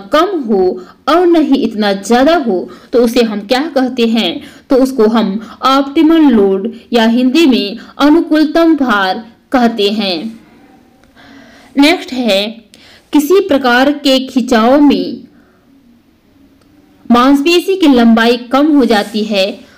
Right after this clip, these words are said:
तो उसे हम क्या कहते हैं दोस्तों? तो उसे कहा जाता है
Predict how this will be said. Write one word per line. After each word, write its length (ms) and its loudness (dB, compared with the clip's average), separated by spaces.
तो 60 2
उसे 320 2
हम 240 0
क्या 200 0
कहते 420 2
हैं 200 0
दोस्तों? 760 -2
तो 80 0
उसे 300 0
कहा 280 -4
जाता 360 -2
है 340 -2